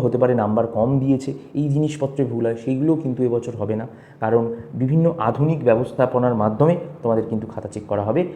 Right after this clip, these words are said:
শিক্ষক শিক্ষিকারা যে পদ্ধতিতে বা যে গাইডলাইনে খাতা চেক করছে সেটা কিন্তু আমাদের কাছে খবর এসছে, এবং সেখানে তারা জানাচ্ছে স্পষ্টত যে খাতা চেকিংয়ের ওপরে প্রচুর,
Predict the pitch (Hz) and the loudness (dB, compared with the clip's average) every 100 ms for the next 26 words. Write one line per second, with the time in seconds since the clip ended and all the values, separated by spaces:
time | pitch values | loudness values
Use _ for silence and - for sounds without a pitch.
0 | - - 147 - 175 - - 127 135 135 | -14 -10 -10 -8 -10 -10 -12 -4 -2 0
1 | 113 123 123 117 127 127 127 120 107 110 | 0 -2 -2 -2 -2 -2 -2 -2 -2 -2
2 | 117 101 107 120 131 180 185 120 113 107 | -2 0 0 2 2 2 -2 -4 -6 -8
3 | 107 - - - - - 135 131 - 131 | -8 -8 -10 -12 -20 -8 -4 -2 -2 -4
4 | 123 - 113 113 113 110 110 113 131 131 | -4 -6 -4 -2 0 -2 -2 0 2 0
5 | - 160 - - 113 113 123 160 156 - | -4 -6 -10 -6 -4 -2 0 0 0 0
6 | 117 110 120 127 143 - 131 - - 180 | 0 0 -2 -4 -6 0 -2 0 0 0
7 | - - 107 151 180 - - - 117 - | -6 -14 -4 -4 -4 -10 -18 -8 -6 -4
8 | 165 151 147 143 143 131 131 131 131 - | -4 -4 -4 -2 0 0 0 -2 -4 -2
9 | 139 143 | -2 -2